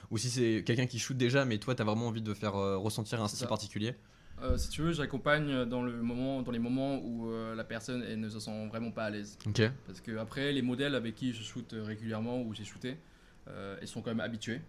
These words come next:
Speaker 1: Ouais.
Speaker 2: Elles sont habituées. Enfin, après, je, quand je dis elles, c'est parce qu'en général, je shoote que, euh, les, euh, des modèles, euh, filles. Et elles sont quand même habituées, elles ont l'habitude. Et, euh, après, moi, je suis, j'aime pas trop, euh, diriger, tu sais, « Ah, fais ci, tape cette pose-là. » Non. En fait,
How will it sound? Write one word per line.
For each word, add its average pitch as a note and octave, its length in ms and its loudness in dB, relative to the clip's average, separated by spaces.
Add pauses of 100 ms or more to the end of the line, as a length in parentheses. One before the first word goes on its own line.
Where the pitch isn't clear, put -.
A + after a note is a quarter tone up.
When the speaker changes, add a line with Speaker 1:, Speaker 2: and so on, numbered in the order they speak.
Speaker 1:
Ouais. G#2+ 260 2
Speaker 2:
Elles - 60 -10
sont G#2+ 140 -8
habituées. A2 540 -8
Enfin, G2 180 -10
après, G2+ 320 -12
je, - 120 -10
quand B2+ 120 -2
je B2 80 -6
dis C3+ 100 -2
elles, D#3 180 2
c'est - 80 -8
parce A2 120 -6
qu'en A#2+ 120 -4
général, B2+ 280 2
je - 60 -6
shoote - 180 -10
que, C3 100 -6
euh, G#2 520 -6
les, G2+ 200 -8
euh, F2 140 -8
des G2+ 100 -8
modèles, G#2 260 -4
euh, F#2+ 160 -6
filles. C#3+ 220 -6 (640)
Et G#2+ 80 -6 (120)
elles G2+ 80 -4
sont A#2+ 120 -8
quand A#2+ 100 -6
même A#2 140 -2
habituées, G#2+ 460 -4
elles G#2+ 140 -6
ont G#2+ 40 -4
l'habitude. G#2 580 -4
Et, G#2 180 -4
euh, G#2 320 -6 (240)
après, - 260 -6
moi, E3+ 180 2
je F3 60 -6
suis, B2 120 -6 (520)
j'aime C3 180 -4
pas E3+ 140 -2
trop, F3+ 400 0
euh, B2+ 260 0
diriger, D#3+ 460 2
tu D#3+ 120 -10
sais, « G3+ 160 -6
Ah, F3+ 80 -4
fais F3+ 160 -4
ci, F3 440 -2
tape E3 180 -4
cette D#3+ 180 -6
pose-là. » D3 380 -2
Non. C3 180 -4 (300)
En - 40 -4
fait, E3+ 140 -4